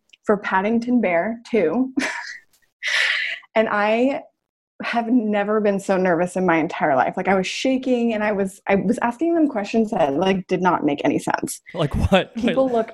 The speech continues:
Speaker 2: like what?
Speaker 1: at the footage. I don't know. I, I think I was trying to, I don't even remember, to be honest, but I know there was a moment in the interview where both Hughes were looking at me like they didn't understand, like, they were looking at each other like, "How do we answer this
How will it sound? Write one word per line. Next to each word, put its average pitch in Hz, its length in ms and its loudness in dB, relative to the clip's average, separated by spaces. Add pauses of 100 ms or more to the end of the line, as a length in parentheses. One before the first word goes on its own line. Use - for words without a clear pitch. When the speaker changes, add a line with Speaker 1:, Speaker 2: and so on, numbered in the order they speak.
Speaker 2:
like 156 120 -4
what? 170 380 2
Speaker 1:
at 165 160 -2
the 208 100 -2
footage. 202 640 0 (800)
I 277 100 0
don't 359 140 2
know. 320 100 4
I, 233 300 0
I 220 120 2
think 285 280 0
I 370 80 -4
was 392 220 -2
trying 233 380 0
to, 226 140 0 (580)
I 220 100 2
don't 285 140 4
even 285 220 4
remember, 190 680 0
to 233 100 -8
be 247 80 0
honest, 269 300 0 (100)
but 190 160 2
I 196 80 -2
know 202 580 0
there 196 140 -2
was 196 120 -4
a 190 40 2
moment 208 340 2
in 226 60 2
the 196 100 2
interview 190 320 0
where 214 120 0
both 190 360 0 (360)
Hughes 226 520 0
were 196 140 0
looking 196 240 0
at 185 60 -2
me 196 100 -2
like - 400 -2 (680)
they 214 180 2
didn't 240 220 2
understand, 214 560 0
like, 202 160 -4
they 208 80 2
were 208 100 2
looking 233 220 0
at 208 60 2
each 185 200 -6
other 208 200 4
like, 165 120 2
"How 190 220 -4
do 190 80 4
we 190 100 2
answer 165 380 0
this - 560 -2